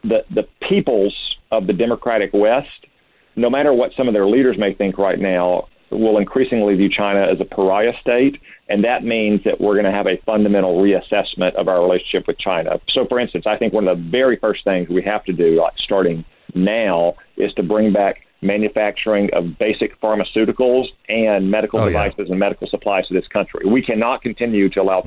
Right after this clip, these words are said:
Speaker 1: China to control the market worldwide
Speaker 2: Agree.
Speaker 1: for items that are essential to life and to health.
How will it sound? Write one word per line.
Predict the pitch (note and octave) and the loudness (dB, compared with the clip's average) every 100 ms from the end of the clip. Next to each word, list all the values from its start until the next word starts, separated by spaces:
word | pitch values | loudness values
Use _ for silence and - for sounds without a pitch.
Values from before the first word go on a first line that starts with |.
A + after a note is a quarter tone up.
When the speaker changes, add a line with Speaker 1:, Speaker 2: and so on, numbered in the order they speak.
| - | -4
Speaker 1:
China | A#2 A#2 G2 F2 - _ _ | -2 0 2 0 -2 _ _
to | A2 | -4
control | - G#2 C3 A#2+ | -4 -2 0 2
the | G#2+ | 2
market | G2+ G#2+ - | 0 0 -2
worldwide | - G2 F#2 G2+ G2+ F#2 F2+ | 0 2 2 2 2 2 2
Speaker 2:
Agree. | F#2 E2+ - - | 0 -2 -8 -4
Speaker 1:
for | A2 G2 | -2 0
items | A2 A2 G#2+ G2 | 0 0 0 0
that | G2+ | 0
are | G2 | 0
essential | F2 - - E3+ D#3 G#2+ F2+ F2 | 0 -6 -4 -2 0 0 0 -2
to | - | -4
life | F#2+ F#2+ G#2 G#2 - | 0 0 2 0 -2
and | G2+ | -2
to | F2+ | -2
health. | F2+ F2 | -2 -4